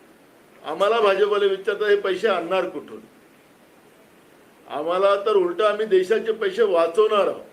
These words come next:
देशाच्या जनतेचा हिस्सेदारी आहे, त्या देशाच्या जनतेला मिळालेच पाहिजे. पण तुमच्या मित्रांना मुठभर पाचशे उद्योगपतींचं साडे स-, सोळा लाख कोटीचं कर्ज तुम्ही माफ केलं, तर तुम्ही आणलेले हे पैसे कोणाचे होते? हेही जनतेचे होते.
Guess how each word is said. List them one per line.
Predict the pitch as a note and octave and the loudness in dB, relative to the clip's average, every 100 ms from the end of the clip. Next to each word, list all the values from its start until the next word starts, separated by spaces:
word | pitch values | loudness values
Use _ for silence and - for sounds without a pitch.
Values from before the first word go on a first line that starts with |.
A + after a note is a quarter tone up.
| - _ _ - | -20 _ _ -14
देशाच्या | B2 B2 F#3 F#3 G#3+ G#3 | -12 -4 -4 -2 -2 -4
जनतेचा | F3 E3 F#3+ F#3 G#3+ G3+ | -6 -4 -4 -2 0 0
हिस्सेदारी | F3 - G3+ F#3+ F#3+ G3 | -2 -2 0 2 0 0
आहे, | G#3 G#3 | -4 -4
त्या | G3+ | -6
देशाच्या | F3 E3 F3 F#3+ G3+ | -6 -8 -6 -6 -6
जनतेला | F#3+ F#3 G3 G#3+ | -8 -10 -8 -6
मिळालेच | G#3 F#3+ A3 A3+ A3+ | -4 0 2 2 0
पाहिजे. | F3+ C3+ - - - _ - - _ _ - | -4 -4 -6 -18 -20 _ -20 -20 _ _ -8
पण | F3+ | -8
तुमच्या | F#3 E3+ E3+ - A3+ | -8 -12 -8 -2 0
मित्रांना | A3 G3+ G#3 G3 F#3 D3+ - - - B2 | 0 -2 0 0 -2 -4 -6 -12 -20 -10
मुठभर | C#3 E3 F#3+ A3 | -8 0 0 2
पाचशे | G3 F#3+ - G#3 | 0 0 0 0
उद्योगपतींचं | F3 F#3 G3 G3 F#3 G3 F#3 G3+ A3 G#3+ | 0 0 0 -2 -8 -12 -8 -4 -2 -2
साडे | F3 F3 F#3+ | -4 -4 -6
स-, | F#3 F#3+ - C3 - | -10 -16 -18 -20 -18
सोळा | D3 D#3+ G3+ | -6 0 2
लाख | G3 F#3 G#3+ | 2 2 0
कोटीचं | G#3+ F#3+ G#3 G3+ | -2 -4 -4 -6
कर्ज | G3 F#3 F3+ F#3 | -6 -4 -4 -6
तुम्ही | F#3 F#3 | -6 -4
माफ | E3+ E3+ - | -4 -4 -4
केलं, | E3 C#3+ D3 C4 - - _ _ _ _ _ _ _ - | -6 -4 -6 -8 -14 -20 _ _ _ _ _ _ _ -8
तर | |
तुम्ही | D3+ E3 F3 | -8 -6 -2
आणलेले | A3 G3+ G#3+ A3+ | 0 2 2 4
हे | A3+ | 4
पैसे | A3 A3 A3 | 4 2 0
कोणाचे | - G3 G3 F#3 F#3 | 0 0 0 0 -2
होते? | D#3+ D#3 C3+ | -2 -4 -6
हेही | C3 C3 D3 A3+ | -6 -10 -10 -4
जनतेचे | A3 A3 A3 G#3+ G#3+ | -2 0 0 2 2
होते. | F#3 E3+ B2 - - | 2 -2 -8 -10 -20